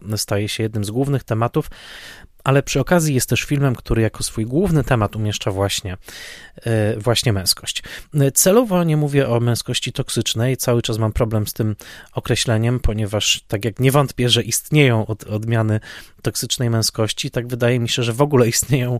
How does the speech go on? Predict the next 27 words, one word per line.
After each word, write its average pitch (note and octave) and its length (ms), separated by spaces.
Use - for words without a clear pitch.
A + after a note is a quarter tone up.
e, A#2+ 120
odmiany, B2 520
e, A2 140
toksycznej - 540
płciowości C#3 720
jako A2 300
takiej B2+ 380
i C3+ 60
nie D#3 200
chcę C3+ 200
sprowadzać G#2+ 500
tego G2+ 200
filmu G#2+ 320
tylko A2 320
do G#2 140
jednego G#2+ 480
prostego A2+ 480
wytrychu, A#2 540
to - 120
znaczy, G#2 240
że G#2 120
jest G#2 160
to G#2+ 60
film A#2 220
o G2 60
toksycznym - 480
mężczyźnie, A2 520